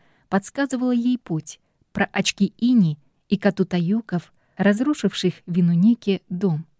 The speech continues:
про Иджирака, что дал ей Инуксук и привел сюда. Седна слушает. Ее волосы дергаются, и то льнут к ней, прилипая к телу, то отдаляются, достигая стен пещеры,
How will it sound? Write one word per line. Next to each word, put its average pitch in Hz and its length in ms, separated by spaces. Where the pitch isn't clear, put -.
про 196 220
Иджирака, 180 640
что - 240
дал 262 240
ей 208 340
Инуксук 196 720
и 214 80
привел 208 360
сюда. 196 380
Седна 269 440
слушает. 180 720
Ее 202 360
волосы 277 440
дергаются, 165 800
и 294 120
то 170 160
льнут 160 320
к - 100
ней, 185 200
прилипая 175 560
к - 80
телу, 165 380
то 196 140
отдаляются, 190 640
достигая 175 500
стен 165 320
пещеры, 202 600